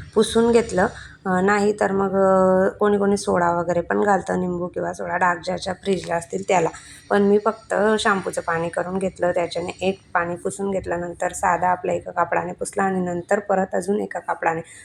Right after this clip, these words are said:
असं तीन वेळा मी सगळं संपूर्ण फ्रीज होतं ना, ते मस्त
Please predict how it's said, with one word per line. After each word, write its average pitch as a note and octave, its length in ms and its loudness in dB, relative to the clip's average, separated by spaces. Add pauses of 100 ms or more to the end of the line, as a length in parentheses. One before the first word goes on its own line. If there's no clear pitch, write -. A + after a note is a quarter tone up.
(140)
असं - 200 2
तीन G#3 480 -2
वेळा G3+ 240 2
मी G3 160 0
सगळं F#3+ 420 -4
संपूर्ण F#3 440 -4
फ्रीज F#3 360 2
होतं G3 220 -2
ना, G3 80 0 (400)
ते G3+ 80 2
मस्त G3 300 -2